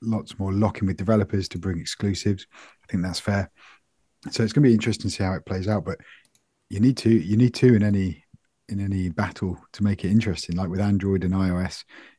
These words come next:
you need a Sony to an Xbox. The Switch just isn't really there, is it? It's, it's, I think it's a fantastic console. My kids are playing on it a lot with Splatoon at the moment. That's really got them back into the Switch. So what am I trying to say? I, I think the deal's gonna go through,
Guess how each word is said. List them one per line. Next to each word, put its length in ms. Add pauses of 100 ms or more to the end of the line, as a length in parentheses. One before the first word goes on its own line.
you 120
need 180
a 60
Sony 560
to 140
an 60
Xbox. 500
The 100
Switch 340
just 200
isn't 220
really 280
there, 280
is 120
it? 140
It's, 280 (240)
it's, 160 (200)
I 140
think 180
it's 100
a 40
fantastic 460
console. 380
My 120
kids 220
are 40
playing 220
on 120
it 60
a 20
lot 200
with 240
Splatoon 400
at 60
the 60
moment. 240
That's 160
really 160
got 120
them 80
back 200
into 200
the 60
Switch. 400
So 140
what 80
am 80
I 40
trying 220
to 60
say? 100
I, 240 (100)
I 140
think 220
the 60
deal's 240
gonna 160
go 120
through, 380